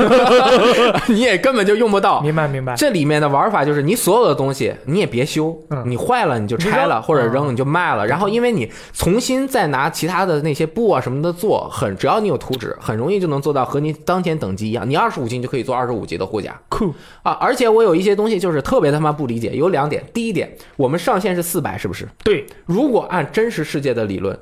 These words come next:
Speaker 2: 那就说明这个世界只能承担三十乘四百这么多的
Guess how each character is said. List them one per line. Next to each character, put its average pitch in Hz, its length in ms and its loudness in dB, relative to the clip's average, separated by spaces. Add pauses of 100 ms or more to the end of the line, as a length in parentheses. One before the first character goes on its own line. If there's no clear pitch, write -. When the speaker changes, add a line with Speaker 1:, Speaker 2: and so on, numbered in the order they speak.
(140)
Speaker 2:
那 233 100 0
就 220 80 0
说 220 140 0
明 226 80 0
这 226 100 -4
个 208 60 -2
世 208 160 -6
界 185 100 0
只 143 240 -2
能 127 160 0
承 175 220 -4
担 151 200 -2 (140)
三 202 260 -2
十 190 140 -4
乘 170 300 -6 (220)
四 - 340 -4
百 113 200 -6 (640)
这 175 100 0
么 139 120 -2
多 135 200 0
的 113 200 -2